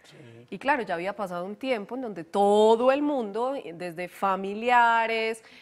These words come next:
Speaker 2: eh, pasando pues por los abuelos, los tíos, los primos, no sé qué, y la guardería, también las profesoras, además, eh, un lugar al que adoro, pero ya empezaban, "Bueno, ya es hora".
Speaker 1: ¿Qué hubo, pues?
Speaker 2: Sí.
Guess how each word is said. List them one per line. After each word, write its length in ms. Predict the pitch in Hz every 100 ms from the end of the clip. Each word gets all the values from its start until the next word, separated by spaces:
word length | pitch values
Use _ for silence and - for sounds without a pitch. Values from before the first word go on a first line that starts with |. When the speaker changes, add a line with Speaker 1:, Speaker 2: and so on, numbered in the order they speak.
| -
Speaker 2:
eh, 680 | 190 190 185 180 180 175 -
pasando 400 | - 190 185 185
pues 140 | 190 175
por 140 | 180
los 120 | 185
abuelos, 440 | 208 208 202 190 190
los 220 | 190 -
tíos, 300 | 226 202 180
los 140 | 190 208
primos, 540 | 214 226 202 196 196
no 240 | 170 185
sé 140 | 180 208
qué, 280 | 214 190 -
y 200 | 247 240
la 160 | 208
guardería, 1040 | 196 220 226 202 175 208 214 240 233 214 208
también 360 | 185 170 165
las 140 | 175 202
profesoras, 1000 | 214 214 - 185 - 220 208 196 208 214
además, 600 | 196 175 180 170 180 - _ - - _
eh, 220 | 175 175 165
un 160 | 202 190
lugar 220 | 214 220
al 160 | 226
que 100 | -
adoro, 500 | 214 208 240 220 226 226 -
pero 460 | 220 208 196 208
ya 180 | 240 202
empezaban, 500 | 170 185 180 190 185
"Bueno, 200 | 175 147 - _ _ - _ _
ya 140 | 214
es 100 | 269
hora". 160 | 190 160 -
Speaker 1:
¿Qué 140 | 160
hubo, 200 | 170 190
pues? 260 | 202 185 131
Speaker 2:
Sí. 340 | - 110 -